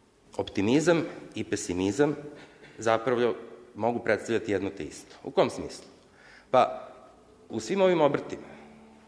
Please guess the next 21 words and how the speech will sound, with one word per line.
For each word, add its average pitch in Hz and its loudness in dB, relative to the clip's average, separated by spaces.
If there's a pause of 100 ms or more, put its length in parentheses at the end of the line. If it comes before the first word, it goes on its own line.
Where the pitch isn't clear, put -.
(220)
koji 113 4
skidaju 135 0
svaku 151 -2
konkretnu 143 2
istorijsku 113 2
sadržinu 85 -2
sa 90 -6
pojma, 82 -8
gde 107 0
ostaje 139 0 (120)
prosto 175 4
apstraktno 135 2
određenje 131 4 (320)
da 110 6
je, 110 10
recimo, 127 4
optimizam 156 0 (420)
težnja 151 6 (280)
ka 139 8
najpovoljnijem 117 4
ishodu, 90 -4